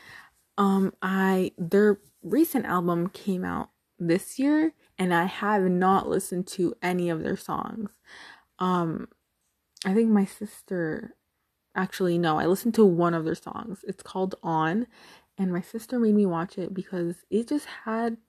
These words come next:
so many symbolism, and it was just, it was so bad. Like, it literally was mocking Jesus and just his crucifixion, and it was disgusting, guys. I was like, "How can these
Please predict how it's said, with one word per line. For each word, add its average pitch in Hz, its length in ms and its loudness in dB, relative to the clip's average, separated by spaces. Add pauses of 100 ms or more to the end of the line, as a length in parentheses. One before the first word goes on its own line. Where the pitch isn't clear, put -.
(100)
so - 260 -6
many 277 220 2
symbolism, 190 800 2
and 180 240 -8
it 185 80 -2
was 233 180 -2
just, 240 220 -8 (400)
it 208 60 0
was 220 120 -4
so 180 160 -2
bad. - 460 -2
Like, 175 300 -6
it 208 340 4
literally 208 560 4
was 202 240 4
mocking 170 680 -2
Jesus - 640 -8 (960)
and 180 460 0 (880)
just 180 220 0 (180)
his 180 380 -8
crucifixion, 180 960 -6
and 175 100 -8
it 175 160 -6
was 214 380 -2 (120)
disgusting, 175 840 -4
guys. 170 520 -4
I 190 320 0
was 190 200 0
like, 185 180 -6 (280)
"How 226 240 -4
can 269 220 -2
these 247 360 0